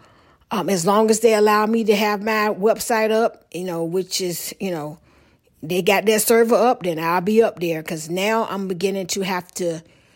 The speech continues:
post things over there that I know I'm not gonna get taken down, because this is what I pay for monthly, okay? This is my webpage, not Facebook, TikTok. All of them, you know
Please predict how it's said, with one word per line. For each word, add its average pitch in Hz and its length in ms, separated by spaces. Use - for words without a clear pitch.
post 233 320
things 202 280
over 190 240
there 208 260
that 180 200
I 170 220
know 190 520
I'm 180 140
not 185 220
gonna 175 180
get 165 260
taken 180 320
down, 170 260
because 160 280
this 196 200
is 170 100
what 175 160
I 180 100
pay 185 240
for 160 300
monthly, 160 540
okay? 165 360
This 170 180
is 190 60
my 202 140
webpage, 175 720
not 190 320
Facebook, 208 960
TikTok. 196 800
All 320 260
of 277 120
them, 208 340
you 220 60
know 185 220